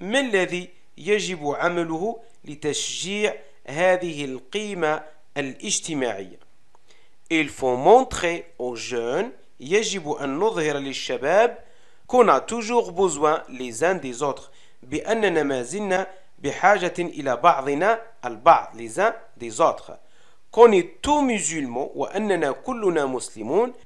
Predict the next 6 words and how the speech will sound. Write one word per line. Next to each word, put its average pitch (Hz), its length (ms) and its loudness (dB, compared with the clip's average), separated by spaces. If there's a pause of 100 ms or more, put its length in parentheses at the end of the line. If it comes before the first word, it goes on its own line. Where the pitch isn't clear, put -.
(120)
et 269 160 0
que 160 160 -2
notre 180 380 2
religion 147 800 0 (400)
recommande 151 880 4 (100)
d'être 156 560 0